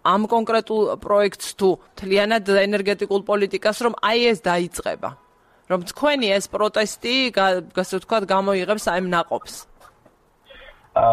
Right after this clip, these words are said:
Speaker 2: რა არის, იცით, ეხლა
Speaker 1: თუ
Speaker 2: სიმართლე გითხრათ
Speaker 1: ხო, აი, ბრძანეთ, მაინტერესებს.
Speaker 2: ა, სიმართლე გითხრათ, ე, ე, ვერ ვხედავთ ეხლა ჩვენ ამის მზაობას, ჩვენი
Speaker 1: მმ.
Speaker 2: მოწინააღმდეგე მხარისგან, თუმცა,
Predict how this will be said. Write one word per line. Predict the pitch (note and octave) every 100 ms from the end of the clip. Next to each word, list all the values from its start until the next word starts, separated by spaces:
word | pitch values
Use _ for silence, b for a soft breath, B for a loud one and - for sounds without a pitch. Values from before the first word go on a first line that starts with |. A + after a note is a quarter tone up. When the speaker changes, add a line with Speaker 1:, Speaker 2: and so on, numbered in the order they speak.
| A2+
Speaker 2:
რა | A2+ C#3
არის, | C#3 -
იცით, | A#2+ - C3+
ეხლა | A2+ A2+
Speaker 1:
თუ | D4
Speaker 2:
სიმართლე | C3+ C3 A#3+ C3+
გითხრათ | - - -
Speaker 1:
ხო, | -
აი, | F#3+ G#3
ბრძანეთ, | F#3+ G3 F3+ B2+ -
მაინტერესებს. | D3 D3+ - B2 - B2 - - _ _
Speaker 2:
ა, | A2 A2+ A2
სიმართლე | - D3 D3+ D3 C#3
გითხრათ, | A#2+ A2+ G2+
ე, | - G2+ G2+ G2+ -
ე, | G2 G2 F#2+ F#2
ვერ | F#2 A#2+
ვხედავთ | A2+ C#3 A#2 F#2 -
ეხლა | F#2+ F#2
ჩვენ | - G2+
ამის | G2 G2 -
მზაობას, | F#2+ A#2 C3 A#2 - -
ჩვენი | - G2
Speaker 1:
მმ. | G2
Speaker 2:
მოწინააღმდეგე | F3 G2+ G2 - F#2
მხარისგან, | F#2+ - G2 - _ _ _ _ _ _ G2+ - A#2 A2 F#2 _
თუმცა, | - D3 C#3 -